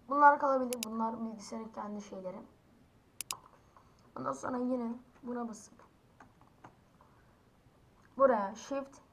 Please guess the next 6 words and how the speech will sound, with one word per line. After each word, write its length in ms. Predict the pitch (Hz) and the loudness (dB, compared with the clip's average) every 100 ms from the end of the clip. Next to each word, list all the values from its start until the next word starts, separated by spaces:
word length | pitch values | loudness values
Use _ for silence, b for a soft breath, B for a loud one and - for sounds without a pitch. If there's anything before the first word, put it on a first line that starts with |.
| - - - | -20 -20 -4
beş 320 | 233 254 254 | 4 4 2
yapıp 360 | 240 - 226 226 - - - - - - - - | -4 -4 -8 -12 -16 -20 -20 -20 -20 -20 -18 2
temp 340 | 262 254 247 | 4 4 2
yazıyoruz. 440 | 233 196 190 202 - - - - - _ _ _ - - - - - - - - - 262 - - | -10 -10 -14 -12 -12 -12 -16 -20 -20 _ _ _ -20 -20 -20 -20 -20 -16 -14 -14 -16 -20 -14 -4
Tamam'a 320 | 277 269 254 | 2 4 2
geliyoruz. 600 | 220 190 185 - - | -2 -8 -10 -14 -18